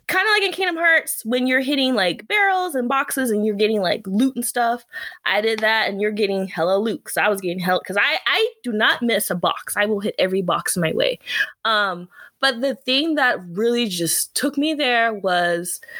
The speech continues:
now we can see characters really interacting in their, like, it's like watching a movie. So you're seeing,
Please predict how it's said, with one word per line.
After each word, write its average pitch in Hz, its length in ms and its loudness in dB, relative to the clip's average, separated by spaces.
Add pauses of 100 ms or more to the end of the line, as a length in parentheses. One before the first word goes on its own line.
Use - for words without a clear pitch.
(180)
now 349 580 2
we 302 120 0
can 302 220 0
see 233 300 0
characters 254 800 -2
really 262 460 0
interacting 226 800 -2 (160)
in 233 160 2
their, 180 140 0 (120)
like, 220 160 2
it's 220 180 -6
like 233 160 0
watching 208 300 0
a 180 60 0
movie. 185 320 0
So - 100 -2
you're 202 200 0
seeing, 254 520 2